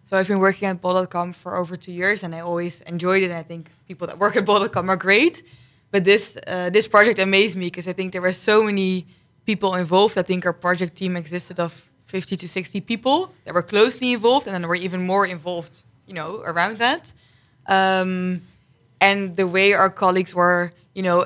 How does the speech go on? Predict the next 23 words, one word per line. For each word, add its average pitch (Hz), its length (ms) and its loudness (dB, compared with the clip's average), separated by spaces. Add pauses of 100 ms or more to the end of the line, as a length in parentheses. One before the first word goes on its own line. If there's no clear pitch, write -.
involved 202 600 2
and - 80 -12
enthusiastic 180 680 -4
about 185 180 0
everything. 185 600 -2
Whenever 175 300 -2
you 185 260 -2 (220)
were 175 140 -10
walking, 185 420 -2 (400)
you 185 100 -16
know, 170 140 -2
to 175 100 -6
grab 185 260 0
lunch, 202 260 -2
you 196 80 -6
were 185 60 -2
all 208 100 0
like, 208 180 -4
"Oh, 233 160 -2
how's 220 300 2
audiobooks 226 600 2
going?" 220 680 0
And 196 260 0